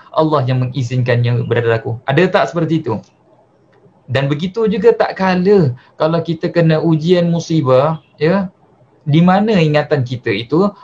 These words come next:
Allah Subhanahu Wa Taala nak ingatan kita. Adakah kita ingat bahawa ini adalah ujian Allah Subhanahu Wa Taala nak tunjukkan kita ni hamba ni yang lemah?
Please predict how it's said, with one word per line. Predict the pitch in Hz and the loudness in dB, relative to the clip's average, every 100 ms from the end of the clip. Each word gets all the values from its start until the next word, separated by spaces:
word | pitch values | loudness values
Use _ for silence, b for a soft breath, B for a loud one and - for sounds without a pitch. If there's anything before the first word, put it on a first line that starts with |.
| B | B
Allah | 139 160 156 | 0 2 0
Subhanahu | 147 127 | 0 -4
Wa | 160 | -4
Taala | |
nak | 139 127 | -4 -4
ingatan | 127 120 113 | -2 -4 -6
kita. | 117 - 113 113 _ _ _ _ _ _ _ _ _ - | -10 -12 -14 -14 _ _ _ _ _ _ _ _ _ -8
Adakah | 120 127 160 | -4 0 -2
kita | 156 160 | 0 0
ingat | 165 170 190 - _ _ _ | 2 4 2 0 _ _ _
bahawa | 127 123 123 | -2 -2 -4
ini | 143 131 127 | -6 -4 -2
adalah | 110 117 120 | 0 0 -2
ujian | - 120 123 120 | -4 -2 -2 -2
Allah | 113 110 110 | 0 0 -2
Subhanahu | 110 113 113 110 117 | -4 -6 -4 -4 -6
Wa | |
Taala | - 113 98 | -4 -4 -4
nak | - | -4
tunjukkan | 120 120 123 123 | -6 -2 -4 -4
kita | 117 - 110 | -6 -4 -2
ni | 110 120 117 117 B B | 0 -2 -2 -6 B B
hamba | 117 120 120 | -2 0 0
ni | 117 110 | 0 0
yang | 113 | 0
lemah? | 110 113 113 | -2 0 -2